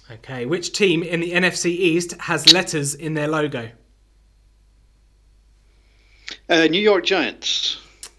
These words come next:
Speaker 1: Okay. Which player scored the most combined receiving and rushing touchdowns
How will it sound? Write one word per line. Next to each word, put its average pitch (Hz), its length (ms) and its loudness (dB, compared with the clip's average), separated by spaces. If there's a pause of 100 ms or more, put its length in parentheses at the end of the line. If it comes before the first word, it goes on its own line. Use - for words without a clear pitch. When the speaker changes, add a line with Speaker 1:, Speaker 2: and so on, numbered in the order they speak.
(200)
Speaker 1:
Okay. 117 640 -20 (320)
Which 202 280 2
player 165 360 0
scored 160 260 0
the 156 60 -4
most 190 260 2
combined 170 480 0
receiving 180 420 0
and 175 140 2
rushing 165 320 -2
touchdowns 147 600 -4